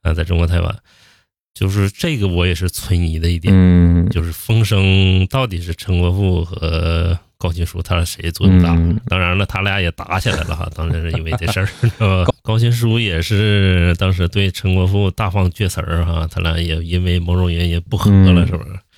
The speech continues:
Speaker 1: 我这个被誉为华语电影十大未解之谜，<laughs> 就是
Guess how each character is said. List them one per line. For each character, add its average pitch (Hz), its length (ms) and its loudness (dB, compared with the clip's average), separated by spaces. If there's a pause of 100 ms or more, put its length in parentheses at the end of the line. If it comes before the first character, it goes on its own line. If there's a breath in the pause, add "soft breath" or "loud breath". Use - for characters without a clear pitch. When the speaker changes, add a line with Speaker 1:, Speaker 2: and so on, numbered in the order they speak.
(720 loud breath)
Speaker 1:
我 80 140 -2
这 101 160 -2
个 98 220 0
被 95 240 -2
誉 104 180 -2
为 95 340 2
华 98 300 -2
语 92 140 -2
电 98 160 0
影 87 160 2
十 - 280 0
大 110 220 -2
未 101 180 0
解 82 140 -4
之 123 80 -2
谜， 160 480 0
<laughs> - 100 -20
就 101 160 2
是 95 160 2